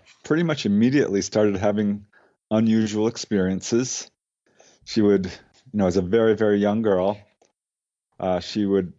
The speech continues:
wake up to see figures in her room. This is in a LaGrange, Georgia. And, uh, wasn't quite sure what was happening. She thought these were monsters coming out of her closet.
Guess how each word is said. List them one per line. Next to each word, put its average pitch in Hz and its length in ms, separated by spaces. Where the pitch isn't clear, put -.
wake 104 300
up 147 220
to - 60
see 101 340
figures 120 440
in 113 120
her 101 140
room. 90 500
This 101 160
is - 320
in 95 100
a 87 200
LaGrange, 101 600
Georgia. 90 580
And, 92 320
uh, 90 200
wasn't 127 320
quite 139 220
sure 147 160
what 120 60
was 120 120
happening. 120 400
She 113 120
thought 110 200
these 101 180
were 98 100
monsters 107 640
coming 110 260
out 107 100
of 104 80
her 110 80
closet. 101 640